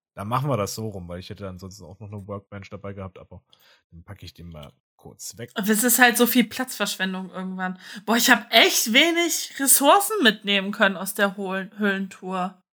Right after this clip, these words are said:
Speaker 1: Ja,
Speaker 2: Irgendwie
Speaker 1: das war,
Speaker 2: ein bisschen
Speaker 1: es war
Speaker 2: schade.
Speaker 1: ziemlich, es war eine, ein bisschen eine magere Nummer.
Speaker 2: Also
Speaker 1: Ähm,
Speaker 2: ich fänd's cool, wenn wir irgendwie noch mal Eisen holen könnten.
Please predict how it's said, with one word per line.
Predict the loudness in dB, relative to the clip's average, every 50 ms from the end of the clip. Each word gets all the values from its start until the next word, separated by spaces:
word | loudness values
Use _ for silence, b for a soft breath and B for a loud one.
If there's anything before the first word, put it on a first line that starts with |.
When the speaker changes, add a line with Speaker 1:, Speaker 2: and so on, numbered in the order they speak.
| _ _ _ _ _ _ _ _ _ _ _ _ b b b
Speaker 1:
Ja, | -4 -2 0
Speaker 2:
Irgendwie | 0 0
Speaker 1:
das | 0 -2 -2 0
war, | 0 0
Speaker 2:
ein | 0
bisschen | 0 -2
Speaker 1:
es | -2
war | -2 -2 0
Speaker 2:
schade. | 0 -2
Speaker 1:
ziemlich, | -2 -2 -2 -2 -4 -6 -10 -10
es | -14 -10 -6
war | -6 -4
eine, | -4 -4 -6 -8 -10 _
ein | -20 -20 _
bisschen | -8 -6 -4 -2 -2
eine | -2 -2
magere | -2 -2 -2 -2 -4 -6 -6 -6 -4
Nummer. | -4 -4 -4 -6 -8 -10 -12 _ _ _ _ _ _ _ _ _ _ _ _ _ _ _ _ _ _ _ _
Speaker 2:
Also | 0 0 2 2 2
Speaker 1:
Ähm, | 0
Speaker 2:
ich | -2 -2 -4
fänd's | -2 0 0 0 -2 -8 _ -6
cool, | -4 -2 -2 -2
wenn | -2 -4 0
wir | 0 -2
irgendwie | -2 -2 -4 -2
noch | 0 0
mal | 2 2 2 2
Eisen | 2 0 0 0 -2 -6 -6 -6
holen | -4 -4 -4 -6 -8 -8
könnten. | -8 -8 -8 -8 -8 -10 -12 _ _ -14 -14 -14 -16 _